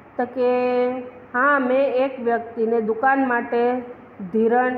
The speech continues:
લીધું હોય તેવું સાંભળ્યું હતું. કેટલું ધિરણ લીધું હતું? તો કે તેણે દસ હજાર ધિરણ લીધું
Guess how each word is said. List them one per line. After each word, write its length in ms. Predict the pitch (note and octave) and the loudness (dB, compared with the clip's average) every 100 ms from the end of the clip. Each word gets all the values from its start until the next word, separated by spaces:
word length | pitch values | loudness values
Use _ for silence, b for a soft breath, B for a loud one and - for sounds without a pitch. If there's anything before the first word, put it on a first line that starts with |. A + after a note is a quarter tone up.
| A3 - | -8 -6
લીધું 480 | A3+ A#3 G3+ C4+ B3+ | 0 2 2 2 2
હોય 220 | C4+ G#3 - - - | 2 0 -4 -12 -4
તેવું 280 | G#3 G#3 A#3+ | 2 2 2
સાંભળ્યું 1040 | - G3+ F#3 F3+ F#3 G3 B3+ F4+ G4 - - - - - | -2 -2 -2 -2 0 2 2 2 -2 -8 -18 -20 -20 -2
હતું. 360 | C4 C4+ G#3 E3+ - - - - - - - - - - - | 0 0 -2 -6 -10 -20 -20 -20 -20 -20 -20 -20 -20 -20 -6
કેટલું 420 | C#4 C#4 D#4 E4 | -2 0 0 0
ધિરણ 300 | C4 C4 C4+ | 2 2 2
લીધું 540 | C#4 D4+ D#4 E4 D4 A#3 | 2 0 0 2 4 4
હતું? 320 | - - F#3+ - - - - - - - - | 0 -4 -8 -10 -20 -20 -20 -20 -20 -20 -8
તો 80 | A#3 | -6
કે 460 | A3+ C4+ D4 F4+ - - - - - | -2 2 2 2 -4 -10 -18 -20 -4
તેણે 320 | B3+ C#4+ C4+ | 0 2 2
દસ 320 | G3+ G#3+ A3+ C4+ | 2 0 0 0
હજાર 360 | A3 B3+ C4+ | 2 4 4
ધિરણ 400 | C4 G#3+ G3+ G3+ | 2 0 2 2
લીધું 760 | A#3 G3 F3+ G3 A#3+ F4 - | 2 0 2 0 2 0 -2